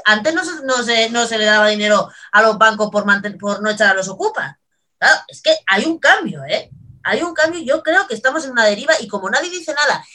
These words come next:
y como a quien protesta se le tacha de facha, directamente, pues yo no, yo no, no, no entiendo de verdad.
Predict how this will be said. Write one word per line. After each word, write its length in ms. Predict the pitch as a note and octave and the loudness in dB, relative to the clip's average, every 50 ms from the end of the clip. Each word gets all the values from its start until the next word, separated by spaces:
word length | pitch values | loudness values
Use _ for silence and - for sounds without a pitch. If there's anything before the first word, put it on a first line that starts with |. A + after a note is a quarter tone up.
| - - _ | -20 -20 _
y 140 | - C4 A#3 | -16 -8 -2
como 220 | A#3 C#4 C4 B3+ | -2 0 2 2
a 80 | B3 B3 | 0 0
quien 220 | - A#3+ A3+ G#3+ | -2 -6 -10 -8
protesta 520 | G#3 G#3+ G#3 G#3 G#3 E4 A4 - - G#3 G3 | -4 -2 -2 0 0 -2 -2 -2 -4 -4 -4
se 80 | F3 | -6
le 100 | E3+ D#3+ | -6 -2
tacha 260 | D#3+ A3 - - G4 | -2 -2 0 2 0
de 100 | D4+ A#3 | 0 2
facha, 460 | - A#3 A#3+ - - - - F3+ - - - - _ _ _ _ _ _ _ _ | 2 2 2 2 2 0 0 0 0 0 -4 -10 _ _ _ _ _ _ _ _
directamente, 760 | G3+ G#3+ A3+ A#3 A#3 A#3 C#4 C#4+ C#4+ D#4+ E4+ E4+ D#4+ D#4+ F#4 F#4+ - - | -8 -2 0 0 0 2 0 0 0 0 -2 -4 -6 -6 -6 -6 -6 -8
pues 160 | G#3+ F#3+ E3 | -10 -10 -8
yo 120 | F#3 F3+ | -8 -6
no, 100 | G3+ C4 D#4 D#4 A#3+ | -2 -2 -2 -4 -4
yo 180 | A3 G#3 G#3+ A3 | -2 -2 0 0
no, 80 | C#4 D#4 D#4 - _ - | -2 -4 -6 -8 _ -6
no, 280 | G#3 G3+ G3+ G3+ G3+ | -4 -2 -2 -2 -2
no 120 | G#3 G3+ G3+ | -2 -4 -4
entiendo 400 | G3+ G3+ G3+ G3+ G3+ G3+ F#3+ F#3+ | -4 -4 -6 -6 -6 -6 -6 -6
de 120 | F3+ F3 | -6 -6
verdad. 220 | E3+ E3+ G#3 B3 | -2 0 0 0